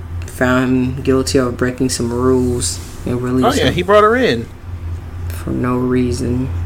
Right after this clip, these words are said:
Speaker 1: Well, not for
Speaker 2: Yeah.
Speaker 1: no reason, but it's sad. That's all.
Speaker 2: Yeah, there was that.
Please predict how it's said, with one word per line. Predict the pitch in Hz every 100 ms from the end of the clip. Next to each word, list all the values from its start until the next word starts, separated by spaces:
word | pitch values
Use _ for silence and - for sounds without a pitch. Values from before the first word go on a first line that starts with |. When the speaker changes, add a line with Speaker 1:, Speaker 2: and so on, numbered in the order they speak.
| -
Speaker 1:
Well, | 208 220
not | 214 196
for |
Speaker 2:
Yeah. | 139
Speaker 1:
no | 139 135
reason, | 131 123 123 120
but | 120 127 -
it's | 139 -
sad. | - - 85 - -
That's | - 85 -
all. | - - - - - - - - - -
Speaker 2:
Yeah, | 202 170
there | 160
was | 143 101
that. | 92 98